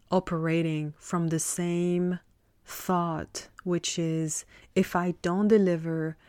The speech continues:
the emotion that is expected, then I will be a failure." And now,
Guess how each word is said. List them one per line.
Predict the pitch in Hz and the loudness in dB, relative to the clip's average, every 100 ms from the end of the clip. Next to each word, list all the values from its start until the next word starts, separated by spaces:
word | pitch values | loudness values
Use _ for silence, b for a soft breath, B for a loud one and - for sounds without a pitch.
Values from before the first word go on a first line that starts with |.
| b 170 | b 0
the | 180 175 | 2 4
emotion | 170 170 180 180 - 156 147 151 160 | 2 0 0 -2 -4 -4 -4 -6 -4
that | 170 | 0
is | 175 160 | 0 -2
expected, | 156 - 180 190 - 165 151 151 - b b - | -4 -6 -4 -6 -6 -4 -2 -4 -8 b b -6
then | 160 165 165 165 165 - | 0 0 0 -2 -4 -4
I | 170 175 | -4 -2
will | 180 170 170 165 | 0 0 0 -2
be | 156 165 156 156 156 - | 0 0 2 0 -2 -6
a | |
failure." | - - 175 170 160 143 - 131 _ _ _ _ _ _ _ B B B B B B B B B B B _ _ _ _ _ _ _ _ | -8 -2 0 2 0 -2 -4 -10 _ _ _ _ _ _ _ B B B B B B B B B B B _ _ _ _ _ _ _ _
And | 185 185 | 2 4
now, | 190 254 214 175 180 202 | 4 4 2 2 -2 -4